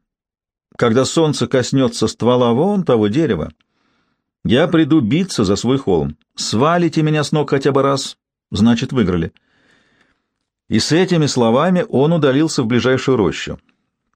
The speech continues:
Тарин села на траву. «Я не хочу». «Это всего лишь игра»,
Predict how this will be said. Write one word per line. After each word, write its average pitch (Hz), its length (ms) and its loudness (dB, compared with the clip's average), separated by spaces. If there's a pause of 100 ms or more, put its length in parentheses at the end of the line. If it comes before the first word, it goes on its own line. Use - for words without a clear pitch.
(680)
Тарин 107 280 0
села 101 260 0
на 104 100 0
траву. 87 460 -2
«Я 92 160 0
не 113 100 2
хочу». 113 440 -2 (640)
«Это 117 180 -2
всего 151 300 0
лишь - 200 -2
игра», 95 460 0